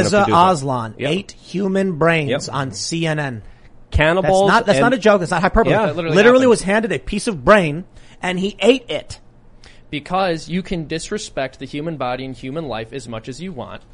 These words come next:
Speaker 3: as long as you're being multicultural.
Speaker 2: I remember that happened, and that
Speaker 1: I,
Speaker 2: sticks
Speaker 1: I, I
Speaker 2: with
Speaker 1: got,
Speaker 2: me.
Speaker 1: I'm, I'm, I'm,
Speaker 2: Yeah.
Speaker 1: I'm making, I'm, w-, w-, because we asked people to share this video. Look,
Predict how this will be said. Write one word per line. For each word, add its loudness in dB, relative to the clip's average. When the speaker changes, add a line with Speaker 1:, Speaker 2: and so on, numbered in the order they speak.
Speaker 3:
as -12
long -8
as -12
you're -10
being -10
multicultural. -8
Speaker 2:
I -2
remember 0
that -4
happened, -4
and -4
that -2
Speaker 1:
I, -14
Speaker 2:
sticks -6
Speaker 1:
I, 4
I 6
Speaker 2:
with 6
Speaker 1:
got, 6
Speaker 2:
me. 2
Speaker 1:
I'm, 4
I'm, -2
I'm, 6
Speaker 2:
Yeah. 4
Speaker 1:
I'm 6
making, 2
I'm, 2
w-, -4
w-, -4
because -2
we 2
asked 2
people -2
to 2
share 4
this -2
video. 0
Look, 0